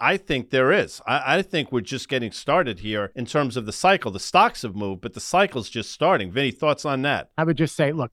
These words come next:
Speaker 2: the recent move in all things energy have been very strong, in particular coal and uranium. Are we adding incremental dollars right now to our positions right now? The answer is no,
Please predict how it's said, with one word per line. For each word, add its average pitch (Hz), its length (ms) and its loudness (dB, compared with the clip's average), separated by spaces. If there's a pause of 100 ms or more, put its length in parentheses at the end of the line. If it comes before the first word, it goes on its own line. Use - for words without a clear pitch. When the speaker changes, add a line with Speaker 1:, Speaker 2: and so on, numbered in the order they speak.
Speaker 2:
the 143 100 0
recent 165 400 4
move 131 320 -2
in 127 220 -2
all 131 240 -2
things 123 320 -2
energy 113 360 -4
have 117 140 -6
been 113 220 -8
very 107 280 0
strong, 95 380 -8 (200)
in 165 140 6
particular 156 520 2
coal 127 500 2
and 117 380 -2 (160)
uranium. 135 560 2
Are 139 160 4
we 170 400 6
adding 156 500 2
incremental 147 720 2
dollars 143 500 4
right 143 240 0
now 147 240 0
to 135 200 0
our 131 100 4
positions 143 640 0
right 139 340 2
now? 135 400 -2 (260)
The 170 120 4
answer 151 220 4
is 143 120 -2
no, 143 140 2